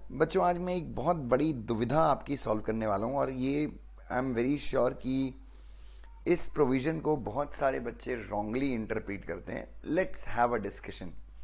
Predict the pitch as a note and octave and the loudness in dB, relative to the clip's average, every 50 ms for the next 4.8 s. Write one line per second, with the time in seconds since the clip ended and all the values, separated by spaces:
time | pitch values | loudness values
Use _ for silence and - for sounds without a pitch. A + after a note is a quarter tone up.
0 | - - - - - - - - - - - - - - F#3+ E3+ G3 G3 - F#3 | -10 -8 -8 -8 -10 -12 -12 -14 -16 -18 -16 -12 -2 0 4 6 6 6 6 4
1 | F#3 F#3+ F#3+ - - - - - - - - - - - - - - - - - | 2 2 -2 -8 -12 -16 -18 -18 -18 -18 -18 -18 -18 -18 -18 -16 -14 -14 -14 -14
2 | - - - - - - - A2+ C3 C3 D#3 F3 F#3+ G#3 G#3 G3 - F3 - - | -16 -16 -16 -16 -16 -10 -6 -4 6 10 10 10 10 8 4 0 -2 -2 -4 -4
3 | - - D#3 D3+ C#3 - C3+ A2+ A2 F2 - - - A2 - - C3 B2 B2+ B2+ | -2 -2 -2 -2 4 4 6 6 6 2 -2 -6 -8 -8 -6 -4 -4 -2 0 0
4 | A#2+ A2+ A2+ A#2+ A2+ A#2 A2+ - - B2+ A#2 - - G#2 G#2+ C3 | 0 0 0 -2 -4 -6 -6 -6 -6 -6 -4 -2 -2 0 0 -2